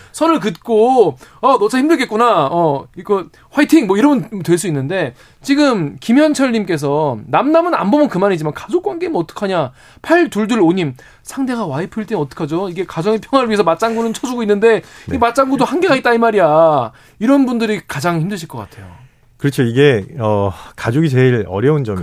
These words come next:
Speaker 2: 점인데요.
Speaker 1: 같아요. 예.
Speaker 2: 어, 여기서 반드시 생각해 보셔야 될 게 뭐냐면 분명히 관계가 특수하긴 하지만 어쨌거나 부모든 자녀든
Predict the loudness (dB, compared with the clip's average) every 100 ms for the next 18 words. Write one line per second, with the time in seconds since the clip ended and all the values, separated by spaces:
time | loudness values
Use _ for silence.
0 | -6 -4 -4 -4 -8 -16 -20 -20 _ -20
1 | _ -10 -2 0 0 2 0 0 -6 _
2 | _ _ _ _ _ -4 -2 0 0 0
3 | 0 0 -2 -2 0 0 0 -2 -4 -4
4 | -4 -4 -2 -2 -6 -10 -2 2 4 2
5 | 0 -2 0 2 2 0 -2 -4 -2 0
6 | 0 -2 -2 -2 -2 -2 -8 _ _ _
7 | _ _ _ _ _ -4 -2 0 0 -2
8 | -4 -8 -18 -6 -2 0 0 -4 -8 -12
9 | -12 -4 -2 -2 -2 -10